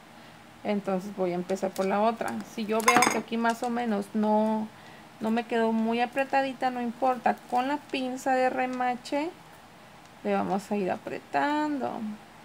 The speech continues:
¿Ok? Yo traigo un dedo lastimado y se me dificulta el entorchar o el dar vueltitas. Aquí traigo una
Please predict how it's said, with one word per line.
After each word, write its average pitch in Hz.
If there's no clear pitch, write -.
¿Ok? 254
Yo 220
traigo 220
un 247
dedo 233
lastimado 214
y 233
se 226
me 214
dificulta 202
el 202
entorchar -
o 233
el 233
dar 214
vueltitas. 226
Aquí 220
traigo 226
una 240